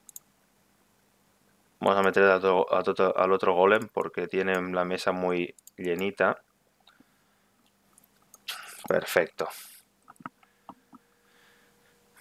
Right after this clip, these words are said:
De este modo con los dos golems ya protegemos bien a, a Dorothy este turno. Venga, va, va, va.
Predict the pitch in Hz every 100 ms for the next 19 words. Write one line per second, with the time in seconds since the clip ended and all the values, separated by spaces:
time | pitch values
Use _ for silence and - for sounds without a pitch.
0 | _ _ _ _ - 92 - 92 92 92
1 | 92 90 95 90 95 98 101 92 90 92
2 | 95 92 90 82 87 85 82 80 90 90
3 | 87 85 90 - 82 82 80 82 - -
4 | - - - 57 - 50 - 98 95 -
5 | 107